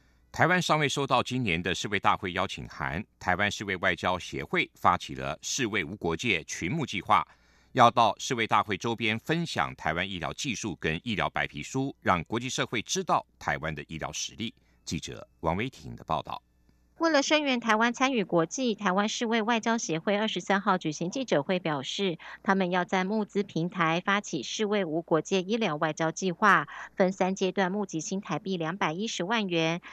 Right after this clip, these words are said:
Speaker 2: 编纂台湾版的医疗白皮书，并前往日内瓦宣传，让国际看见台湾的医疗实力。活动总召医师江冠宇表示，今年的W H A主轴是基础照护品质，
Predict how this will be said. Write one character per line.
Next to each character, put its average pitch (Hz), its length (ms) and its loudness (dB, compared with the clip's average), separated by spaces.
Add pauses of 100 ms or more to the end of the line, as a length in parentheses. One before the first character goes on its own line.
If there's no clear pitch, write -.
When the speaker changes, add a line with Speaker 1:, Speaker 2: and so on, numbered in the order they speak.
(140)
Speaker 2:
编 277 220 0
纂 170 200 0
台 151 220 -2
湾 220 220 2
版 156 180 -2
的 151 100 -2
医 180 160 -2
疗 185 200 -2
白 156 180 -2
皮 156 180 -6
书， 202 380 0 (220)
并 233 180 0
前 170 260 -4
往 175 220 0
日 254 120 -4
内 254 180 -4
瓦 156 180 -2
宣 220 260 -2
传， 165 400 0
让 185 200 2
国 156 180 0
际 240 220 -4
看 202 260 -2
见 185 180 -4
台 151 220 -2
湾 190 180 0
的 190 120 -2
医 165 120 -6
疗 156 200 -2
实 127 240 -8
力。 175 320 -2 (360)
活 190 140 4
动 185 220 0
总 143 200 -2
召 175 340 4
医 185 140 -2
师 190 300 -2
江 190 260 2
冠 190 280 0
宇 143 120 -2
表 147 220 0
示， 165 400 -2 (240)
今 247 140 -2
年 202 180 0
的 180 140 2
W 175 320 0
H - 260 -4
A 180 180 -2
主 151 220 -6
轴 156 340 2
是 180 280 0
基 226 240 -4
础 156 220 -4
照 185 180 4
护 190 160 -4
品 143 260 -6
质， 160 380 -2